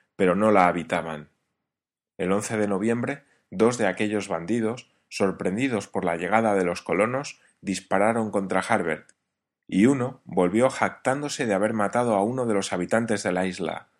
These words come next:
pero volvió solo. Su compañero, como he sabido, había caído bajo el puñal de Cyrus Smith.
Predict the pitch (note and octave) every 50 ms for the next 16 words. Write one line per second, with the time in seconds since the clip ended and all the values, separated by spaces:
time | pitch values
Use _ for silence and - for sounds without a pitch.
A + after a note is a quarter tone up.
0 | _ _ _ _ _ _ - F#2+ F#2 F#2+ F2 F2 F2 D#2+ D#2+ G2+ G2 F2 E2+ -
1 | - E2 D#2+ D#2+ E2 - - _ _ _ _ _ _ _ - - G#2+ F2+ - G2
2 | F2+ F2 - E2+ F2+ G2+ A2+ A#2 A#2+ C3 - - _ _ - F2 D#2+ F2 F#2 G2
3 | - - F#2+ E2+ F#2 F#2+ F#2 F#2 G2 A2 - _ _ _ _ _ - F2+ F2+ G2+
4 | A2+ A#2+ A#2+ B2 A2+ A#2 B2+ B2 A#2+ A2 G#2+ G2+ F#2+ - G2+ F2+ F2 - F2+ F2+
5 | F#2 G#2 G#2+ G#2 G2 F2+ F2+ D#2+ - - G#2 F2+ E2 D2+ D2+ - E2+ E2 E2 D#2+
6 | - - - _